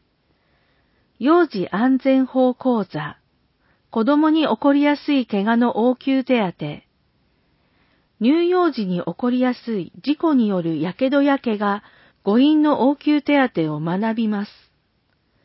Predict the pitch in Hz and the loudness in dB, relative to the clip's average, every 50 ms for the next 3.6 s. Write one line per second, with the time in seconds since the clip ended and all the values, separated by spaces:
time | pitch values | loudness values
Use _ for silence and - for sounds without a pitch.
0 | _ _ _ _ _ _ _ _ - 277 330 - - 262 220 185 175 165 151 - | _ _ _ _ _ _ _ _ -4 -4 -4 -4 -4 -6 -4 -4 -6 -8 -10 -10
1 | - _ _ _ _ _ _ _ _ - - 311 339 359 349 320 277 247 - 208 | -14 _ _ _ _ _ _ _ _ -6 -2 -2 0 0 0 0 -2 -2 -2 -4
2 | 190 185 220 226 226 233 226 247 247 226 214 - - - 151 131 - - _ - | -8 -6 -6 -4 -4 -2 -2 -2 0 -2 -2 -4 -6 -8 -10 -10 -10 -14 _ -10
3 | - 233 240 240 240 233 233 220 190 175 160 - | -6 -4 -2 -2 -2 -2 -2 -2 -2 -4 -6 -8